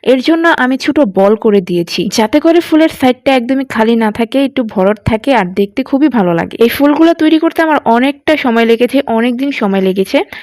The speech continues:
আর ফুল তৈরি করা হয়ে গিয়েছে, এখন এই কাপড়টা কেটেও নিয়েছি। আর কেটে নেওয়ার পরে দুই সাইডে আমি একসাথে জোড়া দিয়ে হাতে সিলি করে নিয়েছি। আর এখন চুড়ির মধ্যে দিয়ে আমি সিলি করে নেব।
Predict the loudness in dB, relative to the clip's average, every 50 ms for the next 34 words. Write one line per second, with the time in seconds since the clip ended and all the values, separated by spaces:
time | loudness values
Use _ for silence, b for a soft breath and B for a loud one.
0 | B B B -2 0 0 -2 -2 -2 -2 -2 -2 0 0 0 0 2 2 2 2
1 | 2 2 2 2 2 2 2 0 0 0 0 0 0 0 0 0 0 0 -2 -2
2 | -2 -2 -2 -2 -2 -2 -2 -2 -2 -2 -2 -2 -2 -2 -4 -4 -4 -4 -4 -2
3 | -4 -2 0 2 2 2 2 2 2 0 -2 -2 -2 -2 0 0 0 0 0 -2
4 | -2 -2 0 -2 -2 -2 -4 -2 -2 -2 -2 -2 -2 -4 -4 -2 -2 -2 0 0
5 | -2 -2 -2 -2 -4 -2 -2 -2 -2 -2 -2 -4 -4 -2 -4 -4 -2 -2 0 2
6 | 2 0 0 0 0 2 2 2 0 0 -2 -2 -4 -4 -4 -2 0 0 0 0
7 | -2 -2 -2 -2 -4 -4 -6 -6 -8 -10 -6 -2 0 2 2 2 2 0 0 2
8 | 4 4 6 6 4 4 2 2 2 2 2 4 4 4 4 4 2 0 0 2
9 | 2 2 4 2 2 2 2 2 2 2 2 2 2